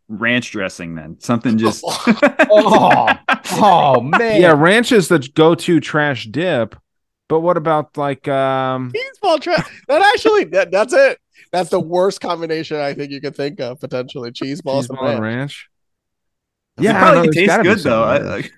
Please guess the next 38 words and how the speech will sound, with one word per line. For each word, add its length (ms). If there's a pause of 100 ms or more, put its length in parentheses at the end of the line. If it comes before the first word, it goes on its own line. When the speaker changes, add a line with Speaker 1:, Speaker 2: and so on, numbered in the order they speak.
(140)
Speaker 2:
You 80
imagine 320
it 80
tastes 220
good? 280
It's 160
like, 140
uh, 220 (800)
Speaker 4:
What 120
Speaker 1:
That 60
Speaker 4:
about, 80
like, 120
Speaker 1:
depends. 360
Speaker 4:
uh, 100
like, 240
peanut 400
sauce, 600 (100)
right? 220
Speaker 2:
Well, 100
Speaker 4:
Like 80
Speaker 2:
they 80
said 200
Speaker 4:
the, 120
uh, 80
Speaker 2:
watermelon 760
and 240
mustard, 480 (400)
which 180
I 80
haven't 220
tried, 400
but 160
evidently 480
watermelon 600
and 120
mustard 440
mixes 500
well. 440